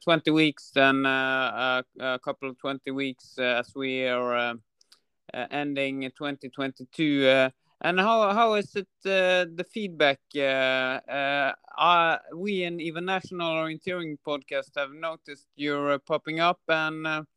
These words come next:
how has the feedback been from, uh, yeah, both, uh, your your, uh, what you'll call your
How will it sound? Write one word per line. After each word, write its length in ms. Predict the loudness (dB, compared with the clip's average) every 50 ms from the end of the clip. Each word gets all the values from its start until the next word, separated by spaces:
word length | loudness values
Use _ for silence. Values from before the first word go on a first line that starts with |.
| _ _ _ _ _ _ _ _ -4
how 100 | -2 -2
has 160 | -2 -2 -4 -12
the 60 | -16
feedback 500 | -12 -8 -6 -6 -6 -4 0 0 0 0 _ -8
been 320 | -6 -4 -4 -4 -6 -8 -4
from, 340 | -2 -2 -2 -2 -4 -4 -2
uh, 140 | -2 -2 -2 -2
yeah, 220 | 0 2 2 2
both, 340 | 0 -2 2 2 2 2 2 _ _ -6
uh, 140 | -4 -4 -4
your 460 | -4 -4 -4 -4 -4 -4 -6 -8 -10 _ _ _ _ _ _ _ _ _ -10
your, 280 | -6 -4 -2 0 0 0
uh, 240 | 0 0 0 -4 -6
what 360 | -8 -8 -8 -8 -10 _ -6
you'll 220 | -4 -2 -2 -4
call 360 | -2 0 2 2 2 2 0 0
your 360 | 0 0 0 0 -2 -4